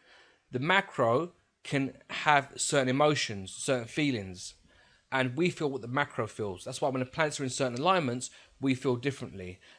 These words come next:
Now, of course, based upon when you was born, the planets will be within a specific alignment at that time. So based upon your time of birth, your day of birth, your year of birth, month of birth, and of course, your place of birth.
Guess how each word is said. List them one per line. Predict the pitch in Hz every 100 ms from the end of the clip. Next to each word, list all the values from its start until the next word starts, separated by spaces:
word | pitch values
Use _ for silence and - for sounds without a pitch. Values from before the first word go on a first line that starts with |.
| -
Now, | 139
of | 135 -
course, | 190 151 113 - -
based | 160 165 -
upon | - 156 139
when | 135
you | 131
was | 120
born, | - 202 151 147 - _
the | 131
planets | - 143 127
will | 123
be | 131
within | 123 127 123
a | 123
specific | 117 123 - 120
alignment | - 123 123 117 98
at | 117
that | 110
time. | - 170 143 101 92
So | -
based | 104 131 123
upon | - 123
your | 117
time | - 151
of | 131
birth, | 143 135 131
your | 117
day | 127
of | 123
birth, | 123 120 117 - - - - -
your | 107
year | 117 143
of | 123
birth, | 127 123 120 127
month | 127 -
of | 113
birth, | 123 120 - 113
and | 113
of | -
course, | - 120 113 - - _ -
your | 117
place | - 160 147
of | 123 104
birth. | 104 95 92